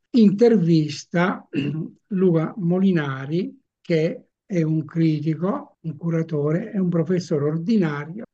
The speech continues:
di teoria e progettazione dell'architettura presso la Seconda Università degli Studi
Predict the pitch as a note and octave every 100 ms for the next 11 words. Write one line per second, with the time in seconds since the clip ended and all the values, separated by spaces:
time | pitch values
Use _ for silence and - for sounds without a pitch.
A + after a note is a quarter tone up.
0 | - E3+ - F3 F3 F#3 D#3+ D#3 D3 E3
1 | E3 - F#3+ F#3+ F#3+ D#3 C#3+ D3 D3+ D3
2 | F3 G#3+ G#3+ - F3+ D#3 D#3 E3+ G3 -
3 | _ _ - E3+ D#3+ - - G3 G3+ G#3+
4 | - _ _ - F3+ F3+ G#3 - D#3+ D3+
5 | D#3+ F3 F#3 F3 D#3 F#3 F3+ - - D3+
6 | D3+ D#3+